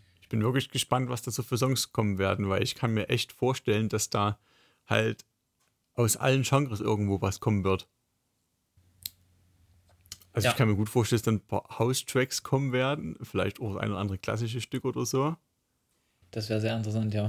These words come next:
Speaker 1: Das wär wirklich
Speaker 2: Weil zum
Speaker 1: interessant.
Speaker 2: Beispiel in der Klassik hab ich sowas von gar keine Ahnung. Also gar nicht. Also da, da bin ich, da, da, ja.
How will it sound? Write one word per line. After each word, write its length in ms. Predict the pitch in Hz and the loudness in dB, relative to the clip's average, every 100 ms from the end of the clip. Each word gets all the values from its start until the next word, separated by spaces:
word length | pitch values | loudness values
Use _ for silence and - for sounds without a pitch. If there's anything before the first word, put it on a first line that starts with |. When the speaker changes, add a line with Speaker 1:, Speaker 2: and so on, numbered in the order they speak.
| 104 | -2
Speaker 1:
Das 160 | 110 | -4
wär 100 | 123 | 0
wirklich 280 | 110 107 101 | 0 0 -2
Speaker 2:
Weil 80 | 98 | -2
zum 100 | - | 0
Speaker 1:
interessant. 280 | 120 98 110 | 2 4 4
Speaker 2:
Beispiel 240 | 110 107 | 2 0
in 60 | 110 | -2
der 100 | 107 | 0
Klassik 400 | 110 113 110 - | 2 2 0 -4
hab 120 | 104 | -8
ich 200 | - - _ _ _ _ _ | -8 -10 _ _ _ _ _
sowas 400 | 120 123 117 107 | -2 2 2 0
von 220 | - 107 - - | -6 -10 -10 2
gar 200 | 123 120 | 4 4
keine 300 | - 107 107 | 0 -2 -2
Ahnung. 300 | 104 107 107 - _ - | -2 -4 -4 -10 _ -8
Also 180 | 110 107 - | -6 -2 2
gar 220 | 117 107 | 2 2
nicht. 260 | 104 - _ _ _ _ _ - | -4 -8 _ _ _ _ _ -6
Also 160 | 110 | -2
da, 200 | 104 104 - | 0 -2 -2
da 140 | 113 101 - _ _ _ _ _ _ _ _ _ _ _ _ _ | -8 -8 -10 _ _ _ _ _ _ _ _ _ _ _ _ _
bin 140 | 120 | -2
ich, 260 | 107 101 - | -2 -2 -6
da, 120 | - | -10
da, 280 | 107 110 101 104 - _ _ _ _ _ _ - | -2 -2 -2 -8 -18 _ _ _ _ _ _ -12
ja. 200 | - | -12